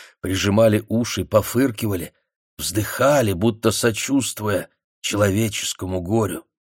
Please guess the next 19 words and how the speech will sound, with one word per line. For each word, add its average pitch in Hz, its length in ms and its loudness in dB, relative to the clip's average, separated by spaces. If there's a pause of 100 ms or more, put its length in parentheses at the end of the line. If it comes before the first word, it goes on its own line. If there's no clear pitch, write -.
(720)
Мишка 107 380 0
вдруг 101 300 2
встрепенулся, 107 960 0 (300)
полез 110 340 6
за 98 220 4
пазуху, 107 880 4
достал 117 480 6
оттуда 113 400 4
початую 107 600 2
бутыль, 107 520 0 (340)
вынул 123 400 4
зубами 117 500 6
из 101 180 2
горлышка 120 540 4
деревянный 117 560 4
сучок, 127 540 2
протянул 120 480 2
Баатру. 113 600 4 (440)
«Глотни!» 139 840 6